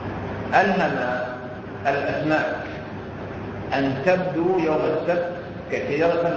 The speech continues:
منتشرة طافية، وهو اليوم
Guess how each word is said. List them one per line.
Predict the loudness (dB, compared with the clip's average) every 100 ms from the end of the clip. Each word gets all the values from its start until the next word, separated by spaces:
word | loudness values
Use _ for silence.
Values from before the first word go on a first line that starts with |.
| 0
منتشرة | -2 -2 -2 0 0 0 0 0
طافية، | 2 2 2 0 -2 -4 -6 -8 -8 -8 -8 -8 -6 -6 -8 -8 2 4
وهو | 6 6
اليوم | 4 4 4